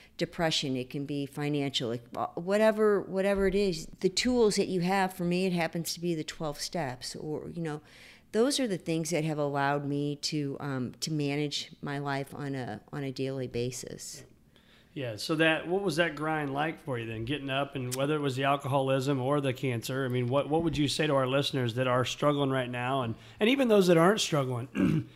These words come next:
Speaker 2: You know, there's still days, I mean, I love my life. We were just talking about it
Speaker 1: Mm-hmm.
Speaker 2: before we started recording, right, how blessed we are,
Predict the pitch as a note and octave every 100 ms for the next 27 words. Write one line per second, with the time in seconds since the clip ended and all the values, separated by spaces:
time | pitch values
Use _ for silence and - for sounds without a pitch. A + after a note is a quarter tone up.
0 | - E3 F#3+ F#3+ G#3 E3 F3+ F3+ D3 C#3+
1 | C#3 D#3+ D#3+ E3+ D3+ C#3 C3+ C3 C3 C#3
2 | C#3+ D3+ C#3 C#3+ C#3+ C#3 D#3+ D3 D3 C#3
3 | - D3+ C3+ B2+ F#3 D#3+ B2 B2+ C3+ B2
4 | C3 D3 - C3+ B2 D#3 C3+ A#2+